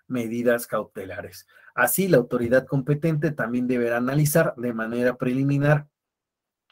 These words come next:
los valores y bienes jurídicos en conflicto, justificando, como lo hemos señalado, bajo la apariencia del buen derecho y el peligro de demora, la idoneidad, razonabilidad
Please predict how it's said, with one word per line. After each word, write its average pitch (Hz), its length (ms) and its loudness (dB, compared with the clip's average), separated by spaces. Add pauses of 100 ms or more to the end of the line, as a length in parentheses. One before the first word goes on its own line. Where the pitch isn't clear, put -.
los 165 180 8
valores 131 500 2
y 113 60 -10
bienes 120 300 -6
jurídicos 127 680 -4
en 135 200 -2
conflicto, 139 580 -2
justificando, 131 1000 0 (920)
como 101 280 -12
lo 104 100 -4
hemos 117 200 -6
señalado, 123 540 -2
bajo - 300 -8
la 95 120 -8
apariencia 120 540 -6
del 107 140 -6
buen 113 180 -6
derecho 120 540 -4
y 110 120 -12
el 90 100 -16
peligro 120 440 -4
de 120 160 0
demora, 123 520 0
la 113 120 -12
idoneidad, 104 680 2
razonabilidad 101 920 -4